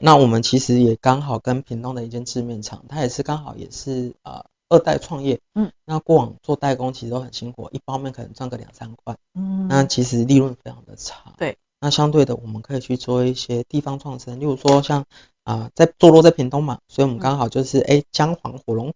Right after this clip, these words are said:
Speaker 1: 果，然后蓝藻、芝麻，哦，甚至是三地门的咖啡。
Speaker 2: 哦，咖啡，是。
Speaker 1: 对，我们就可以去做一个这样的结合。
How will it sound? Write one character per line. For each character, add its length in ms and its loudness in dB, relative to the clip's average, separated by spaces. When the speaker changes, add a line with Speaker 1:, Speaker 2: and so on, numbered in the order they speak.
Speaker 1:
果， 260 -8
然 100 -14
后 140 -6
蓝 340 0
藻、 280 0
芝 260 0
麻， 180 -4
哦， 120 -12
甚 200 -10
至 60 -2
是 60 -2
三 200 -2
地 100 -4
门 140 -8
的 60 -18
咖 340 -12
啡。 160 -4
Speaker 2:
哦， 160 -4
咖 160 -8
啡， 260 -6
是。 160 2
Speaker 1:
对， 240 4
我 80 -6
们 120 -6
就 100 2
可 80 -2
以 40 0
去 120 2
做 220 2
一 40 2
个 120 -2
这 100 -2
样 80 -4
的 140 -8
结 260 -6
合。 140 -18